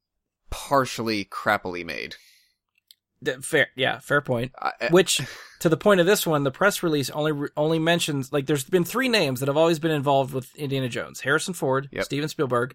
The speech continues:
Speaker 2: and George Lucas.
Speaker 1: Okay.
Speaker 2: George Lucas is not mentioned at all in this press release that they are moving forward with Indiana Jones five.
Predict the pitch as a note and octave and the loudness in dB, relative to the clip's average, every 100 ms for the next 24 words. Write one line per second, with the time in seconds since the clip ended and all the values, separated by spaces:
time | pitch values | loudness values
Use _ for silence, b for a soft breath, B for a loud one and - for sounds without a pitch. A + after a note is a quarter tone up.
0 | _ - C3 C3 A#2+ D3 - - - _ | _ -8 -2 -2 0 -2 -4 -10 -16 _
1 | - A2 G#2+ - _ - E3+ G#3+ F3+ G#3 | -6 0 0 -2 _ 0 4 4 4 2
2 | F#3 D#3+ C#3 D3 C#3 D#3 C#3+ D3 C3 - | 2 0 0 2 2 0 -2 0 0 2
3 | D#3 B2+ G#2 B2 C3 C#3 - D3 - B2 | 4 4 2 -2 -2 -2 0 0 0 -2
4 | A#2 G#2 A#2 C3 B2 B2+ C#3 D3 C3+ D#3 | -2 -2 -4 -2 0 0 0 -2 0 2
5 | C#3+ B2+ B2+ C3+ C#3 C3+ B2+ B2+ A#2+ - | 4 2 0 -2 -2 -2 -2 -2 -4 -4
6 | G#2+ D2 - | -4 -4 -12